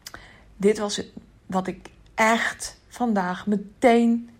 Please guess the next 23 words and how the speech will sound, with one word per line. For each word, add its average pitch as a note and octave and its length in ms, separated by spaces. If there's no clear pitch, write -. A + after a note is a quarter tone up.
met F#3+ 260
je F3 60
wil E3+ 160
delen. - 400
Ik - 60
hoop D4+ 260
dat - 200
je B3+ 60
er A3 140
wat F#3 220
aan F3+ 120
hebt. G3 440
Ik, - 180
ik - 240
weet F3 260
zeker D4+ 320
dat B3+ 180
je A#3 60
er G#3+ 80
wat G#3+ 180
aan G3 120
hebt. - 280
Ehm, F3 600